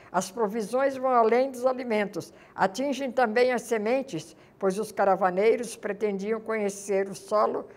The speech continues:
para seu futuro aproveitamento. Aqui eu já estou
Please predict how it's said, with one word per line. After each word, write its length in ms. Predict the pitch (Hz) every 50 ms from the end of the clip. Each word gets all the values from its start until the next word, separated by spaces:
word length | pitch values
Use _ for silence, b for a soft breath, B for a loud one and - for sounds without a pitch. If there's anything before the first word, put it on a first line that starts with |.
| B B B _
para 200 | - 180 185 202
seu 260 | 190 196 - 208 202
futuro 560 | 196 - 220 202 190 - - 196 196 185 180 185
aproveitamento. 920 | 185 190 - 175 156 180 175 170 175 - 175 165 156 151 165 160 - - b b b b b b b b b
Aqui 320 | - 180 185 185 - 254
eu 80 | 233 226
já 140 | 220 254 233
estou 500 | 220 226 - - 226 214 220 214 -